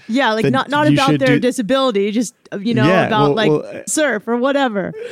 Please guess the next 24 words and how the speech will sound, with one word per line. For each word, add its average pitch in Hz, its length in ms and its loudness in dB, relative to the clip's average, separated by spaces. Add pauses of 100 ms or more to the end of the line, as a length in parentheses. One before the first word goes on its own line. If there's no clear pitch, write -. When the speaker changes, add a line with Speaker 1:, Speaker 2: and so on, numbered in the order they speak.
(140)
Speaker 2:
Yeah, 147 480 2
no. 151 360 2
Well, 143 180 0
since - 260 -4
you 156 120 0
do 151 100 0
that 143 200 0
to 131 100 -2
everyone 135 280 0
else, 165 320 -2
you 143 120 0
should, 139 420 -8
you 147 160 -2
should 143 380 -6
treat 151 260 0
people 147 240 -2
with 143 160 0
a 143 60 0
disability 139 420 -2
the 135 60 -2
same. 135 400 -4
So 123 80 0
that's 131 180 0
perfect. - 540 -6